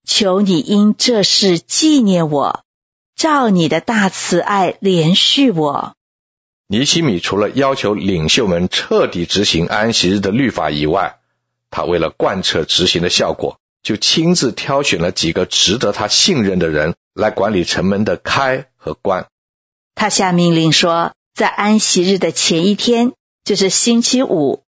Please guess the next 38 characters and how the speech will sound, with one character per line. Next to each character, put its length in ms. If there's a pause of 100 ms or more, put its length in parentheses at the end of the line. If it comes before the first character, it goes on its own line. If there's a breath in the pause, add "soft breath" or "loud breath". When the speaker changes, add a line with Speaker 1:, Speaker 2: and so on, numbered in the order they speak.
(280)
Speaker 1:
城 260
门 240
有 140
黑 340
影， 400 (280)
也 140
就 120
是 220 (160)
太 200
阳 180
下 300
山、 380 (220)
黄 340
昏、 300 (220)
安 240
息 240
日 220
要 180
开 380
始 260
的 100
时 200
候， 340 (500)
就 320
关 460
锁 400
城 420
门， 400 (360)
一 180
直 220
到 160
安 500
息 300
日 220
过 360
了 120
以 240
后， 520